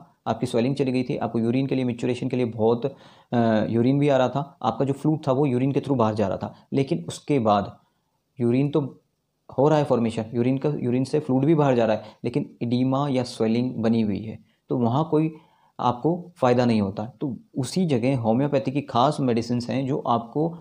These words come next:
परमानेंटली इडिमा की कंडीशन से छुटकारा दिला देगी। तो दोस्तों शुरू करते हैं उन खास होम्योपैथिक मेडिसिन्स के बारे में। तो बात करते हैं सबसे पहली मेडिसिन्स।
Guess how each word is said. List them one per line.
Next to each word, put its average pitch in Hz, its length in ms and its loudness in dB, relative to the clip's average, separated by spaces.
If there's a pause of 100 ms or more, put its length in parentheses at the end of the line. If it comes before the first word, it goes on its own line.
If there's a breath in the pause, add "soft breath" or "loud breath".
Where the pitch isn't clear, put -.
(100)
परमानेंटली 170 520 4 (340 loud breath)
इडिमा 151 280 4
की 180 120 0
कंडीशन 165 360 2
से 175 180 -2 (420 loud breath)
छुटकारा 117 360 2
दिला 101 200 2
देगी। - 260 -8 (180 soft breath)
तो 135 60 -6
दोस्तों 143 200 -2
शुरू 165 240 2
करते 143 240 0
हैं 151 80 2
उन 147 100 -2
खास 127 280 0
होम्योपैथिक 120 300 -2
मेडिसिन्स 107 340 0
के 110 60 -2
बारे 101 180 -4
में। 101 120 -8 (340 loud breath)
तो 156 80 0
बात 117 340 4
करते 139 220 0
हैं - 60 -2
सबसे 180 400 -2
पहली 135 200 0
मेडिसिन्स। 107 400 -2